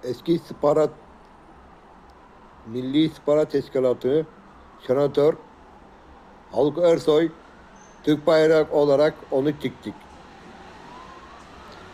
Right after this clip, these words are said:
P K K bölücü örgütüne silah verdi. El-Kaide cephesine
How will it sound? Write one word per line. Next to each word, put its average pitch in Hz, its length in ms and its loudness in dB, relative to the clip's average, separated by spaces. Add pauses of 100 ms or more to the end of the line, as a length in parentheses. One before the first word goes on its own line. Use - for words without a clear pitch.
(360)
P 151 240 2
K 151 300 4
K 156 220 4 (960)
bölücü 143 440 0
örgütüne 147 500 2
silah 147 340 2
verdi. 135 420 2 (1200)
El-Kaide 147 600 0
cephesine 147 560 0